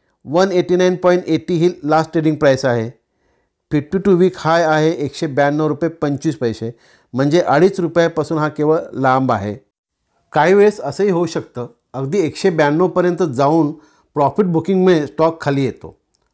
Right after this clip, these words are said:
ब्रेक होत नाही. पण ही स्थिती फार काळ राहत नाही मित्रांनो, कारण स्टॉकला सकारात्मक गती आलेली आहे, पॉझिटिव्ह मोमेंटम आहे,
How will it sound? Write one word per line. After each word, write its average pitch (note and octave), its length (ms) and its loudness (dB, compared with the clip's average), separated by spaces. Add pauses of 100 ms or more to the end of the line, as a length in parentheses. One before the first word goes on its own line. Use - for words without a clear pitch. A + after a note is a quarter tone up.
ब्रेक D#3+ 340 2
होत C3 260 -6
नाही. G2 260 -10 (680)
पण G#3 120 2
ही A3 120 4
स्थिती A3+ 280 -6
फार D#3+ 320 -2
काळ G3 260 0 (120)
राहत D3+ 280 -4
नाही F#3 120 0
मित्रांनो, G2 480 -6 (380)
कारण G#3 240 2 (300)
स्टॉकला E3 480 0
सकारात्मक F3+ 600 -4
गती C#3+ 260 -4
आलेली D3 300 0
आहे, A#2 240 -4 (460)
पॉझिटिव्ह E3+ 420 0
मोमेंटम E3 520 0
आहे, G#2+ 240 -4